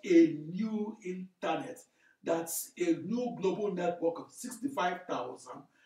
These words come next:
five hundred and thirty-six central processing units, with each processor operating its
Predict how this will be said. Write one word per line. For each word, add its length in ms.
five 160
hundred 420
and 140
thirty-six 400
central 480
processing 600
units, 400
with 220
each 300
processor 640
operating 800
its 220